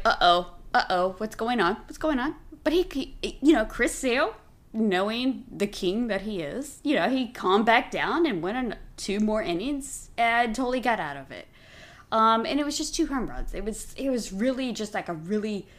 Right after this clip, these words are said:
poorly placed, uh, changeup to Hayes and a really just bad fastball to Mancini. It was just a,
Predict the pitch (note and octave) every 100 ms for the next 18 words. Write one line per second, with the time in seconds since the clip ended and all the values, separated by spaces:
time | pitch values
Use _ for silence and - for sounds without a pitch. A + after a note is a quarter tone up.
0 | - - - - - D#4 E4 E4 D#4 -
1 | G3+ G3 G3 - - - F3 F3 E3 D#3
2 | - - C4 D4 F#4 F4+ - A3 G3+ A3+
3 | A3 A3 G#3+ A3 G#3+ - - F#3+ E3 D#3
4 | A3 C#4+ A3 F#3+ - - - D#3 A3+ G#3
5 | C3+ D#3+ - C3 C3+ C3+ C#3+ C#3+ D#3+ D3
6 | D#3 A3 A4+ -